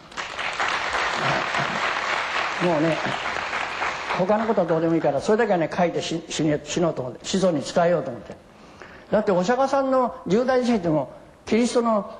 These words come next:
十大弟子だって今大変な人でしょ？あれよりまだすごいんだよ。ああ、皆さんだってそうですよ。自分っていうものをね、そういうふうにね、本当に谷口先生の、正治先生のあの、これ、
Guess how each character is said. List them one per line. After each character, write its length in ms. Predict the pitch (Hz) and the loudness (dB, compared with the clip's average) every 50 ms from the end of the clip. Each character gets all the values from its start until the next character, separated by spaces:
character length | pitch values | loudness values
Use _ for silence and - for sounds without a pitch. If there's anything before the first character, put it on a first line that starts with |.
| - - | -2 0
十 140 | 175 196 | 2 4
大 120 | 208 208 202 | 4 4 4
弟 120 | 190 208 | 2 2
子 60 | 196 | 2
だ 80 | - 165 | 0 -2
っ 20 | - | 0
て 120 | - 156 | 0 2
今 180 | 180 208 202 170 | 2 4 2 2
大 240 | - - 170 180 190 | 2 2 2 2 4
変 120 | 240 262 | 4 2
な 60 | 262 | 2
人 160 | 254 - 302 | 0 0 -2
で 80 | 202 131 | -2 -2
し 80 | - 127 | -2 -2
ょ？ 180 | 170 214 - - - - - - - - - - - - - - - - - | -2 -2 -4 -6 -18 -20 -20 -20 -20 -20 -20 -20 -20 -20 -20 -20 -20 -10 -4
あ 100 | - 151 | 0 2
れ 80 | 190 254 | 4 4
よ 60 | 254 | 4
り 80 | 208 190 | 4 4
ま 120 | 190 269 | 4 4
だ 120 | 294 302 | 4 2
す 100 | - - | 2 4
ご 100 | 202 180 | 2 2
い 40 | 160 | 2
ん 40 | 127 | 2
だ 80 | 123 139 | 0 0
よ。 140 | 202 311 - - - - - - - - - - - - - - - - - - - - - - - - - - - - - - - - - - - - | -2 -2 -4 -10 -18 -20 -20 -20 -20 -20 -20 -20 -20 -20 -20 -20 -20 -20 -20 -20 -20 -20 -20 -20 -20 -18 -16 -14 -14 -14 -14 -16 -16 -14 -12 -10 -6 -2
あ 180 | - - 135 131 - - - 131 110 - - - - - - - - - - - - - - - - - - - | -2 0 0 0 -2 -2 -2 -2 -2 -2 -2 -2 -4 -2 -2 -2 -2 -2 -2 -2 -4 -4 -4 -4 -4 -4 -2 0
あ、 40 | 151 | 2
皆 140 | 165 214 220 | 2 2 2
さ 100 | 220 196 | 2 2
ん 60 | 180 | 2
だ 80 | 160 160 | 2 0
っ 20 | |
て 60 | 156 | 2
そ 80 | - 175 | 2 2
う 60 | 165 | 2
で 60 | 143 | 0
す 120 | - - 127 | 0 -2 -2
よ。 60 | 117 107 - - - - - - - - - - - - - - - - - | -2 -2 -2 -4 -6 -6 -6 -4 -4 -4 -6 -6 -6 -6 -6 -6 -6 -6 -4
自 200 | - 240 139 175 | -2 2 2 4
分 220 | 214 285 339 403 370 | 4 4 4 2 2
っ 20 | |
て 80 | - 359 | 2 2
い 20 | |
う 40 | 240 | 4
も 80 | 196 175 | 4 4
の 100 | 151 139 | 2 2
を 40 | 139 | 2
ね、 140 | 156 151 135 | 0 0 0
そ 160 | - 165 170 | 0 2 2
う 40 | 180 | 2
い 40 | |
う 20 | 165 | 4
ふ 40 | 151 | 2
う 20 | |
に 60 | 135 139 | 2 2
ね、 400 | 151 156 143 131 127 120 120 - | 2 2 2 0 0 -2 -2 -2
本 240 | 143 196 226 247 - - | -4 -6 -6 -6 -4 -2
当 60 | 285 262 | 0 2
に 160 | 254 240 196 | 2 2 2
谷 220 | 220 214 233 247 | 2 2 2 2
口 100 | 247 226 | 2 2
先 240 | - - 190 165 147 | 2 2 0 0 0
生 200 | 143 151 151 151 | 0 0 0 0
の、 80 | 147 143 | 0 0
正 320 | 147 147 165 214 208 190 | 0 0 2 2 0 0
治 60 | 170 | 0
先 180 | - 160 151 139 | 0 -2 -2 -2
生 160 | 131 147 147 | -2 -2 0
の 120 | 135 135 | 0 0
あ 20 | 135 | 0
の、 120 | 131 123 | 0 -2
こ 100 | - - | -2 -2
れ、 80 | 139 | -2